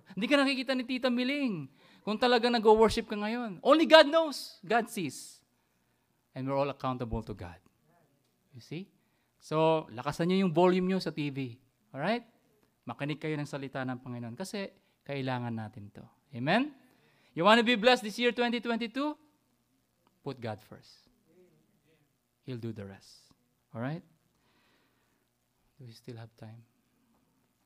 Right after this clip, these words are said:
We didn't even get to the message. Four ingredients of a true decision for God. But we will do this next Sunday,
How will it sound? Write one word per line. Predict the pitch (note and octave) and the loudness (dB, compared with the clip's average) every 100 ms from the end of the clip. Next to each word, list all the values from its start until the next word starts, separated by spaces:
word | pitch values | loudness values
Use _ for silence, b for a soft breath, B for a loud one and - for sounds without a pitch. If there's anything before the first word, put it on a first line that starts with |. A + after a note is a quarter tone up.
| - _ _ _ _ _ | -20 _ _ _ _ _
We | C#3 | -8
didn't | D3 D3 | -2 -2
even | D3 C#3 B2+ | -2 -2 -2
get | A#2+ B2+ - | -2 -6 -8
to | A#2+ | -8
the | A#2 | -6
message. | A2+ - B2 - - - | -6 -10 -18 -18 -20 0
Four | F3+ A#3+ | 8 10
ingredients | A#3+ F#3 A3+ F3 E3+ D#3+ | 10 6 4 4 2 2
of | D#3+ - | -6 -4
a | |
true | D3 - E3 C#3 | -4 -2 -2 -2
decision | C3 D3 - B2+ | -4 -4 0 0
for | B2 A2 | 0 -6
God. | - - - - _ b b b b b b b | -8 -14 -20 -20 _ b b b b b b b
But | C3+ C#3 | -10 -8
we | |
will | C#3+ B2+ | -6 -4
do | C3+ | -4
this | A#2+ - | -6 -8
next | A2+ - - _ _ _ _ _ _ | -14 -16 -20 _ _ _ _ _ _
Sunday, | - A2 A#2+ - | -16 -14 -14 -20